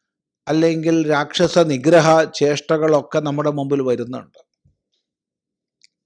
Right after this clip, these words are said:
എന്നാൽ അതേ സമയത്ത് എന്താണ് അവിടുത്തെ പാരമാർത്ഥികമായ രൂപം? അതിതൊന്നുമല്ല. പിന്നെന്താണ്? അതീന്ദ്രിയഃ, സകല ഇന്ദ്രിയങ്ങളെയും അതിക്രമിച്ച് നിൽക്കുന്നവനാണ്.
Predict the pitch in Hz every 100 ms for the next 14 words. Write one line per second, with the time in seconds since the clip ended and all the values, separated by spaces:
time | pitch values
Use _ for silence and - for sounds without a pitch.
0 | _ 175 226 190 175 247 240 220 214 220
1 | 180 180 214 240 233 220 226 226 185 139
2 | 170 202 214 - 202 202 196 196 190 185
3 | 170 175 170 - _ _ _ _ _ _
4 | 170 165 151 143 147 208 160 131 127 117
5 | - 147 160 156 156 156 147 143 _ -
6 | 113 117 139 143 127 120 110 101 95 -
7 | _ _ _ _ _ _ _ _ _ -
8 | 147 147 185 220 214 165 156 190 180 147
9 | 139 135 123 147 180 127 139 135 156 156
10 | 151 - 147 123 117 120 104 90 78 50